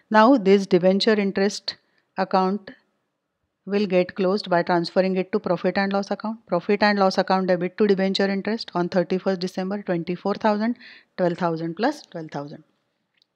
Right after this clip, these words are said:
Interest on own debentures account debit to profit and loss account. This also will get cancelled. Interest on own debentures two thousand four hundred credit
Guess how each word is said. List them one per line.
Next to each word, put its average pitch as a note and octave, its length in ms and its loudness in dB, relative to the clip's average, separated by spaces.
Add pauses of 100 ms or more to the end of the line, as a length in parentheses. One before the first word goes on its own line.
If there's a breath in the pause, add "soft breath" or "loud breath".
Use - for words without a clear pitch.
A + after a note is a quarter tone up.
(880 loud breath)
Interest G#3+ 560 8
on A3 300 8
own G#3 180 4
debentures G3 580 4
account F#3+ 320 2
debit F3 360 0
to A3+ 60 2
profit G#3 380 0
and A3 140 0
loss G#3+ 200 -2
account. G#3+ 320 -4
This F3 180 2
also F3+ 320 0
will G#3 160 0
get G3 200 0
cancelled. G3+ 460 -4 (480 loud breath)
Interest A3 540 2
on G3+ 240 2
own F#3 180 0
debentures F3+ 480 0
two G#3 160 -2
thousand F#3+ 420 2
four F3+ 180 2
hundred D#3+ 360 -2
credit F#3+ 360 0